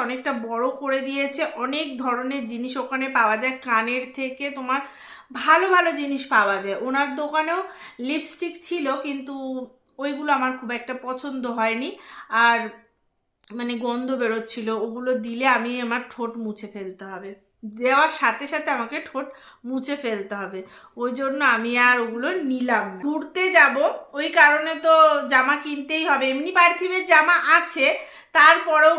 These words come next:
কিনতে হয়েছে। হ্যাঁ, এই দেখো একসাথে রেখেছি, তো পার্থিব এই জামাটা পরেনি, এই জামাটা ভাবলাম যে একবারে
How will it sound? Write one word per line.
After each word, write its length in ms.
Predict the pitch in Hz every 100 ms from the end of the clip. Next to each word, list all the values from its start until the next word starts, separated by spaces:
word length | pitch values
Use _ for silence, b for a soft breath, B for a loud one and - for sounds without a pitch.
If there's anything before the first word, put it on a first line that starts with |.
| 302
কিনতে 300 | 277 262 294 311
হয়েছে। 320 | 240 226 254 320
হ্যাঁ, 200 | 277 180 - B B
এই 60 | 269
দেখো 160 | 294 247 269
একসাথে 340 | - 349 381 359
রেখেছি, 360 | 294 320 359 403 415
তো 80 | 480 233 240 -
পার্থিব 340 | 302 311 392 392
এই 60 | 370 330
জামাটা 300 | 302 330 349 339
পরেনি, 440 | 277 285 311 294 381 -
এই 80 | 285 277
জামাটা 320 | 262 269 294 302
ভাবলাম 320 | 262 262 285 277
যে 60 | 294 262
একবারে 340 | 233 262 269